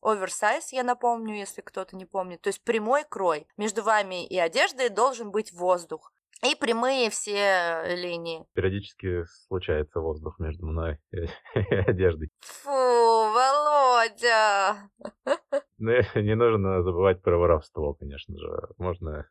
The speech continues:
Speaker 2: <laughs> бежать быстро с новым свитером. А, Люд, скажи, пожалуйста, помогает ли одежда быть счастливой?
Speaker 1: Конечно! Ос-, всем! Всем, особенно женщинам. Возьмите лю-, любую передачу по телевизору,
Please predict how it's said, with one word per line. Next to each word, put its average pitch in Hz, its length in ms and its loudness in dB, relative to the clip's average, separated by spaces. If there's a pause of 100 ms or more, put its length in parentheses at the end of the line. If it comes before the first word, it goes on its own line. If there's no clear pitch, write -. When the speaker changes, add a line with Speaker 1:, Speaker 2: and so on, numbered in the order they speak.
(560)
Speaker 2:
<laughs> 92 480 -2
бежать 95 500 4
быстро 82 420 0
с - 120 -18
новым 78 280 0
свитером. 76 420 -8 (240)
А, 98 300 2
Люд, 110 180 0
скажи, 104 300 4
пожалуйста, 104 720 2 (140)
помогает 104 460 2
ли 82 80 0
одежда 104 340 -2
быть 101 180 -6
счастливой? 82 600 -4 (160)
Speaker 1:
Конечно! 208 1400 0
Ос-, 175 380 -2
всем! 202 540 -4 (400)
Всем, 277 400 0
особенно 220 460 -4
женщинам. 160 520 -8
Возьмите 262 600 -4
лю-, 247 260 -4
любую 254 460 -2
передачу 214 640 -2
по 220 100 -12
телевизору, 175 760 -8